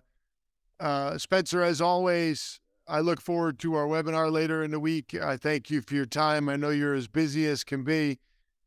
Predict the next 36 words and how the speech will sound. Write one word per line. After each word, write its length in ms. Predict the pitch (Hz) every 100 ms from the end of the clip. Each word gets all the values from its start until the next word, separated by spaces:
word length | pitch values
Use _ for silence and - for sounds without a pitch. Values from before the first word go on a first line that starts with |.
| -
And, 360 | 147 143 139
uh, 220 | 139 135 147
I 40 |
definitely, 460 | 135 165 - 160 151
this, 440 | 156 156 - - - _ _
this 300 | 139 196 -
is 300 | 233 190 175
a 100 | 156
topic 500 | 139 165 165 - 170
that 160 | - 160
is 180 | 147 120
going 320 | 147 151 156
to 120 | -
continue 680 | 147 156 147 - 156 151 151
to 160 | 127 143
expand. 800 | 131 - - 156 156 156 160 160 - _ _ _ _
And 200 | 147 143
maybe 320 | 156 147 151
after 340 | 151 143 151
these, 380 | 139 147 139 -
uh, 180 | 143 139
standards 720 | 123 - 165 156 147 143 127
come 180 | - 147
out, 240 | 147 156
we'll 160 | 147 147
do 200 | 131 147
a 80 | 127
follow-up 680 | 151 147 147 143 143 135
and 380 | 139 135 135 135
give 180 | 127 139
you 140 | 139
an 80 | 139
ability 500 | 135 139 139 139 135
to 140 | 131 120
discuss 520 | 131 - 160 143 -
how 440 | 139 143 135 131